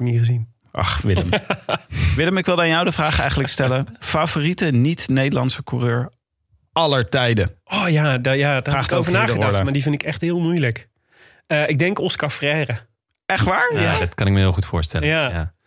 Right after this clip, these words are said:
Speaker 1: Ja, ik
Speaker 3: Zoveel
Speaker 1: was gewoon,
Speaker 3: vette
Speaker 1: ik werd
Speaker 3: verhalen ook over, hè?
Speaker 1: Ja, maar ik werd ook, oh, want hij reed natuurlijk voor Rabobank en ik was natuurlijk super voor Rabobank in die tijd.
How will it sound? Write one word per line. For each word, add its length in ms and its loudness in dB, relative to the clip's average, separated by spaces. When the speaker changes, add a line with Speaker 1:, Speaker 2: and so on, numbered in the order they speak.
Speaker 1:
Ja, 80 -2
ik 80 2
Speaker 3:
Zoveel 60 2
Speaker 1:
was 100 2
gewoon, 160 2
Speaker 3:
vette 140 0
Speaker 1:
ik 40 -4
werd 120 2
Speaker 3:
verhalen 240 2
ook 100 -2
over, 260 0
hè? 60 2
Speaker 1:
Ja, 220 0
maar 120 0
ik 100 -2
werd 260 -2
ook, 400 -2
oh, 120 -12
want 140 2
hij 100 2
reed 100 4
natuurlijk 260 0
voor 140 0
Rabobank 560 0
en 100 -4
ik 80 -2
was 160 0
natuurlijk 320 -2
super 300 0
voor 140 2
Rabobank 560 0
in 160 -2
die 140 2
tijd. 420 -2